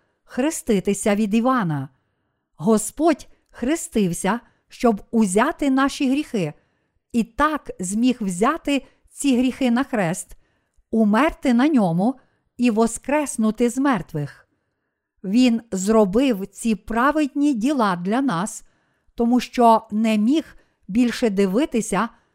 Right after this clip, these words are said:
як людство продовжує чинити гріхи та боротися з ними. Євангеліє води та духа — це правда,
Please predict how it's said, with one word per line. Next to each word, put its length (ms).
як 400
людство 720
продовжує 720
чинити 580
гріхи 460
та 160
боротися 800
з 80
ними. 500
Євангеліє 760
води 300
та 180
духа — 440
це 360
правда, 600